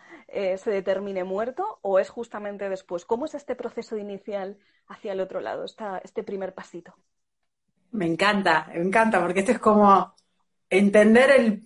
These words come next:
Speaker 2: el pre, ¿no? Antes de la
Speaker 1: El pre.
Speaker 2: trascendencia, antes de que,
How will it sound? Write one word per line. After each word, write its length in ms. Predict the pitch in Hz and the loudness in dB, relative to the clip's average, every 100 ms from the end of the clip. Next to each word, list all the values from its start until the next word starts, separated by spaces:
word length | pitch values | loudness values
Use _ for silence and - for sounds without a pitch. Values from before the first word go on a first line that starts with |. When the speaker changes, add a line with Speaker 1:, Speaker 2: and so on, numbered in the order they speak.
| - | 0
Speaker 2:
el 280 | 196 196 196 | 4 4 6
pre, 400 | 254 240 - - | 6 6 4 -2
¿no? 300 | 175 214 277 | -2 4 6
Antes 260 | 277 269 285 | 6 4 6
de 80 | 240 | 6
la 100 | 214 | 6
Speaker 1:
El 60 | |
pre. 100 | 202 202 | 4 4
Speaker 2:
trascendencia, 580 | 214 208 208 196 294 202 | 6 6 4 2 -2 -2
antes 220 | - 254 | -2 -2
de 100 | 403 | -4
que, 260 | 202 196 | -2 -2